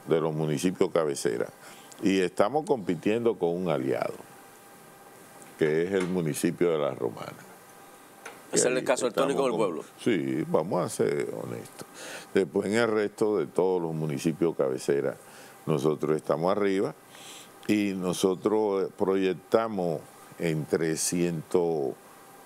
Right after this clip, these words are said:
Speaker 1: mínimo de ciento diez municipios de ciento cincuenta y ocho.
Speaker 2: ¿Pero por qué, por qué el
Speaker 1: Y en
Speaker 2: caso?
Speaker 1: el caso de los distritos, de entre ciento setenta, ciento ochenta distritos
Speaker 2: Ah.
Speaker 1: municipales que vamos a ganar.
Speaker 2: ¿Pero por qué el caso de La Romana está,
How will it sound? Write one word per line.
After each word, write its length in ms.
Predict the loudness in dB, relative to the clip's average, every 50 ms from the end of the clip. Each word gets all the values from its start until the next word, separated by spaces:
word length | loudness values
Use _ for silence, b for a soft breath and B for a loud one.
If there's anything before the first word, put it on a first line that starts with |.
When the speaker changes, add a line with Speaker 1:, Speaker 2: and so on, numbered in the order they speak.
| -20 -20 -20 -20 -12 -4
Speaker 1:
mínimo 580 | 0 0 2 2 2 0 0 2 2 2 2 2
de 60 | 0
ciento 520 | 0 0 0 2 2 0 0 0 2 2 4
diez 280 | 2 2 2 2 0
municipios 800 | -2 -2 -2 -2 -2 -2 0 0 0 0 2 2 2 2 2 2
de 60 | 0
ciento 360 | 0 0 -2 0 0 0 -2
cincuenta 540 | -2 -2 -8 -4 -2 -2 -4 -2 -2 -2 -2
y 80 | -2 -2
ocho. 280 | -6 -8 -10 -10 0 2
Speaker 2:
¿Pero 180 | 2 2 4 2
por 160 | 0 -2 0
qué, 120 | 0 -2
por 220 | 0 2 0 0 2
qué 100 | 2 0
el 60 | 2
Speaker 1:
Y 20 | 2
en 40 | 0
Speaker 2:
caso? 180 | 2 0 0
Speaker 1:
el 100 | -2 -4
caso 320 | 0 0 2 2 2 2 0
de 60 | 2
los 200 | 2 2 2 2
distritos, 720 | 0 0 2 0 0 2 2 -2 0 0 0 2 2 0
de 60 | 0
entre 320 | -2 0 0 2 2 2 0
ciento 440 | 0 0 2 2 0 2 0 0
setenta, 640 | 0 2 0 0 2 2 0 0 0 -2 0 -2 -2 -2
ciento 360 | 0 -2 0 0 0 0 0
ochenta 520 | 0 0 0 0 0 0 2 2 2 2 2
distritos 580 | 0 -2 0 0 0 2 2 0 0 -2 -2 0
Speaker 2:
Ah. 180 | 0 0 0 0
Speaker 1:
municipales 580 | 0 0 -2 2 2 2 2 2 -2 -6 -10 -8 -4
que 260 | -4 -2 -2 -2 -6 -10 -12 -2
vamos 320 | 0 0 0 0 -2 -4 -4
a 100 | -4 -4
ganar. 340 | -4 -6 -6 -8 -12 -10 0 2
Speaker 2:
¿Pero 140 | 2 2
por 160 | 2 0 0 0
qué 100 | 0 0
el 80 | 2
caso 260 | 0 0 0 2 0
de 60 | 2 0
La 80 | 0
Romana 440 | 0 0 0 2 2 2 2 0 0 0
está, 600 | -2 -4 -2 0 2 2 2 2 0 0 -2 -4